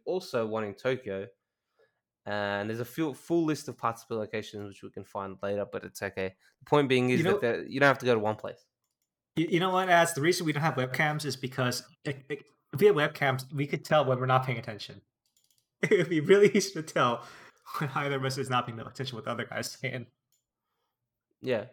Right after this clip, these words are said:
Speaker 1: Well, I, I, I get your point, but I just, I, I just said, I just wanted to say that I have no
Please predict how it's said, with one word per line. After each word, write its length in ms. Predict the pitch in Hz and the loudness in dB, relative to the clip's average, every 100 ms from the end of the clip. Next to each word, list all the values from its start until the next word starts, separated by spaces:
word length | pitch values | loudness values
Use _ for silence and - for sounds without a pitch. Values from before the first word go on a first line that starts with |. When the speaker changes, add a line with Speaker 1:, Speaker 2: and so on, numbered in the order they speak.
| - | 0
Speaker 1:
Well, 120 | 147 160 - | 6 6 6
I, 120 | 73 - | 0 -4
I, 200 | - 110 | 0 2
I 20 | 156 | 6
get 160 | 220 | 6
your 80 | 175 | 6
point, 300 | - 196 110 | 6 6 6
but 100 | 123 | 6
I 100 | 131 | 6
just, 140 | 131 | 4
I, 180 | 135 123 - | 2 2 4
I 120 | 131 | 2
just 160 | 123 - | 2 -2
said, 160 | 131 | 0
I 100 | 104 | 0
just 140 | 123 120 | -2 0
wanted 240 | 135 120 | 0 0
to 300 | 120 104 104 - _ _ _ | -2 -4 -4 -10 _ _ _
say 260 | - 135 123 | -4 2 4
that 200 | 113 104 | 4 2
I 100 | 101 | 0
have 240 | 98 113 107 | 0 -2 2
no 420 | 123 120 104 | 4 4 0